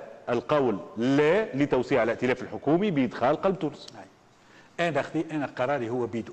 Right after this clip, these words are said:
Speaker 2: ما تبدلش. قراري هو بيدو، ما، معلش خليني نبدل. أنا نرى اللي الحكومة هذه تعدت فترة صعيبة نجحت فيها، عدت قوانينها ومراسيمها في الائتلاف الحاكم، باش تعدي قانون في البرلمان، فما
Speaker 1: حتى،
Speaker 2: برشا انفلاتات.
Speaker 1: حتى وإن كان ثمن
Speaker 2: شاي.
Speaker 1: سحب الثقة منك؟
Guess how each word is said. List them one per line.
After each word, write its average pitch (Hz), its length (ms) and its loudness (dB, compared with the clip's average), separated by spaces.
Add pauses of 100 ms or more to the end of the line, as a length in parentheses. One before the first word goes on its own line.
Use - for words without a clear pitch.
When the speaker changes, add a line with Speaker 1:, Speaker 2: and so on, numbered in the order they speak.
(100)
Speaker 2:
ما 143 80 2
تبدلش. 120 520 -2 (600)
قراري 143 360 4
هو 131 180 0
بيدو، 143 320 -4 (680)
ما، 170 240 -4
معلش 151 300 -2
خليني 165 160 -2
نبدل. 131 280 -4 (440)
أنا 175 200 0
نرى 131 220 0
اللي 110 140 -4
الحكومة 143 460 -2
هذه 120 260 -2 (760)
تعدت 135 320 2
فترة 156 300 0
صعيبة 127 380 0 (200)
نجحت 135 320 -2
فيها، 202 320 -2 (180)
عدت 135 400 0
قوانينها 151 480 4
ومراسيمها 123 640 0 (140)
في - 160 -6
الائتلاف 139 440 -2
الحاكم، 180 420 0 (280)
باش - 100 -18
تعدي 160 280 2
قانون 151 380 2
في - 120 -6
البرلمان، 160 600 2 (600)
فما 202 240 4
Speaker 1:
حتى، 151 60 4
Speaker 2:
برشا 190 420 4
انفلاتات. 185 720 4
Speaker 1:
حتى 139 200 2
وإن 135 140 4
كان 139 220 4
ثمن 139 280 4
Speaker 2:
شاي. 160 80 4
Speaker 1:
سحب 131 160 2
الثقة 131 300 0
منك؟ 139 240 2